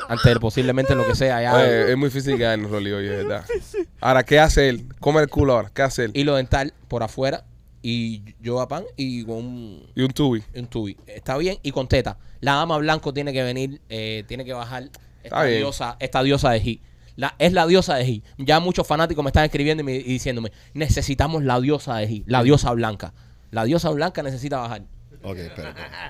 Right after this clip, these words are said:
Speaker 3: ¿Y qué tú vas a hacer?
Speaker 1: No, dime tú.
Speaker 3: Ok.
Speaker 1: Es una apuesta. Tú.
Speaker 3: ¿Sugerencias?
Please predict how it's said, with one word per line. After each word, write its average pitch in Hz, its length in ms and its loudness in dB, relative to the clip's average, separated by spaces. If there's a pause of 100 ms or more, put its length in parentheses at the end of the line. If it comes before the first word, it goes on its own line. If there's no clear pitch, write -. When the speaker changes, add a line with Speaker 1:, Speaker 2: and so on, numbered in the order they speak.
(800)
Speaker 3:
¿Y 104 120 -10
qué 135 160 -4
tú 139 140 -6
vas 113 120 -4
a 98 40 -10
hacer? 80 220 -18 (280)
Speaker 1:
No, 95 180 -12
dime 117 220 -6
tú. 330 200 -10 (420)
Speaker 3:
Ok. - 160 -20
Speaker 1:
Es - 300 -20
una 104 120 -4
apuesta. 101 420 -6
Tú. 107 100 -6
Speaker 3:
¿Sugerencias? 127 840 -4